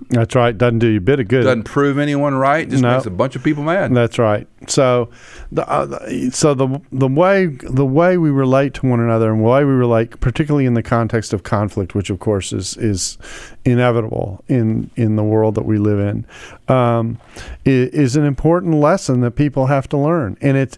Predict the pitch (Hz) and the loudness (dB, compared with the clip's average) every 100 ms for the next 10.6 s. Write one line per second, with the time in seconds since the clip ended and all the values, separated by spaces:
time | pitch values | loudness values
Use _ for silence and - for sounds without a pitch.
0 | - 135 123 117 120 110 156 185 175 117 | 0 2 2 0 0 2 2 2 2 2
1 | 104 - 107 98 - 117 120 - 113 135 | 0 0 -4 -4 -6 -2 -2 -4 -2 2
2 | 131 139 131 131 - - - - - 143 | 4 4 2 0 -10 -20 -18 -18 -2 -2
3 | - - - 160 180 175 185 180 175 - | -2 -4 0 2 2 2 2 2 0 -4
4 | - - - - - _ 131 123 - _ | -16 -20 -20 -20 -20 _ 0 0 -6 _
5 | - - - - 117 120 135 - 135 117 | -20 -20 -18 -2 0 2 2 0 0 0
6 | 123 117 113 - - 117 - 104 101 98 | 0 2 2 0 -2 -2 0 0 2 0
7 | - - 110 104 - 95 98 90 - - | -4 -2 0 0 -2 0 0 0 -2 -2
8 | 92 - - - _ _ - - - - | -2 -6 -14 -20 _ _ -20 -20 -20 -20
9 | - - 120 113 - 139 139 139 127 127 | -6 0 0 2 0 0 0 0 0 2
10 | 117 110 104 107 101 - | 0 0 0 -2 -4 -10